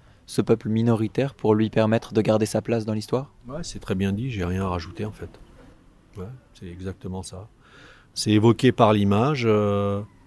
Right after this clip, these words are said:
Speaker 2: une, une, un héritage mémoriel avec, euh, la chance d'avoir, euh, d'utiliser un médium qui est en rapport direct avec le réel.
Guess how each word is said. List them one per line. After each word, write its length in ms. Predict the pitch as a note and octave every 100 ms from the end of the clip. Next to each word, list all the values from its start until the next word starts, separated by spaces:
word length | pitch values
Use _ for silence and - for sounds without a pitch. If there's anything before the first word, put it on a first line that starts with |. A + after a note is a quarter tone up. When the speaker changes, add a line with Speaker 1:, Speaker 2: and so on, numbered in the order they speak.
| - - G#2+
Speaker 2:
une, 180 | G#2
une, 420 | A2 G#2+ A2 A2 A2+
un 60 |
héritage 460 | A2 A2 G#2+ A#2 G#2
mémoriel 580 | G#2+ G#2 G2+ G2 A#2 C3
avec, 380 | G2+ G2+ F#2
euh, 180 | G2+ G2
la 120 | G2
chance 380 | F#2+ A2+ B2 -
d'avoir, 400 | G#2 F#2 G2 F#2
euh, 180 | F#2+ F#2+
d'utiliser 400 | F2+ - G2 F#2+
un 80 | F#2+
médium 400 | G2 F#2 G#2+ A#2+
qui 100 | G#2
est 40 |
en 60 | F#2
rapport 320 | F#2 G2+ F2+
direct 360 | F2 F#2+ G#2 G2+
avec 140 | F2
le 80 | F#2
réel. 320 | F2+ G2+ A2+